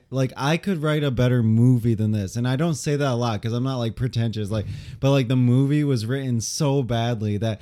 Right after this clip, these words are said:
you have, like, these actors and hearing, like, John Malkovich read these words and you're like, "Ugh." Like, or Colin Farrell, you're like, "Ugh." And, like, <sighs> it was so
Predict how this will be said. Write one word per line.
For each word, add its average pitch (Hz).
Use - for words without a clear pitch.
you 139
have, 151
like, 135
these 127
actors 131
and 123
hearing, 131
like, 123
John 117
Malkovich 120
read 127
these 120
words 123
and 113
you're 110
like, 92
"Ugh." 101
Like, 104
or 107
Colin 120
Farrell, 123
you're 110
like, 95
"Ugh." 123
And, 131
like, 143
<sighs> 113
it 127
was 170
so 160